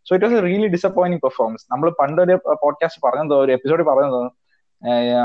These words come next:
പി ബി കെ എസിന് ഒരു മോഡേ ഉള്ളൂ. ഒന്നെങ്കിൽ, ആ, ഒരു five ഓവേഴ്സിൽ ഫിഫ്റ്റിക്ക് four wickets, അല്ലെങ്കിൽ ഒരു ഫിഫ്റ്റീൻ ഓവേഴ്സ് വൺ ഫിഫ്റ്റി ഫോർ സീറോ എന്നുള്ള അത് same, അതാണ് ഇന്ന് ഇവിടെ പ്രതിഫലിച്ചത്.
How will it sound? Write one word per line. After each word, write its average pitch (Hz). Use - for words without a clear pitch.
പി -
ബി 156
കെ 180
എസിന് 190
ഒരു 170
മോഡേ 180
ഉള്ളൂ. 120
ഒന്നെങ്കിൽ, 160
ആ, 156
ഒരു 151
five 156
ഓവേഴ്സിൽ 165
ഫിഫ്റ്റിക്ക് 156
four 151
wickets, 139
അല്ലെങ്കിൽ 147
ഒരു 156
ഫിഫ്റ്റീൻ 175
ഓവേഴ്സ് 165
വൺ 151
ഫിഫ്റ്റി 160
ഫോർ 156
സീറോ 147
എന്നുള്ള 143
അത് 147
same, 185
അതാണ് 175
ഇന്ന് 180
ഇവിടെ 185
പ്രതിഫലിച്ചത്. 160